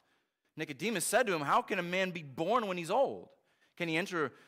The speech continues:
a, a second time into his mother's womb and be born?" It's a logical question. Jesus answered, "Truly, truly, I say to you, unless one is born of water, natural birth, and the Spirit, supernatural birth, he cannot enter the kingdom of God."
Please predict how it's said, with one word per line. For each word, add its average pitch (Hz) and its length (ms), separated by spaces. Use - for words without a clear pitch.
a, 139 200
a 139 40
second 185 380
time 175 340
into 147 120
his 135 120
mother's 156 380
womb 160 240
and 151 100
be 151 80
born?" 151 320
It's 202 120
a 165 40
logical 143 580
question. 196 480
Jesus 180 440
answered, 143 320
"Truly, 233 360
truly, 208 320
I 170 80
say 190 240
to 175 80
you, 175 180
unless 165 400
one 190 160
is 151 120
born 175 260
of 156 100
water, 185 520
natural 180 500
birth, 139 340
and 180 200
the 165 80
Spirit, 202 520
supernatural 143 800
birth, 131 240
he 151 80
cannot 170 440
enter 143 220
the 131 80
kingdom 123 300
of 113 80
God." 107 360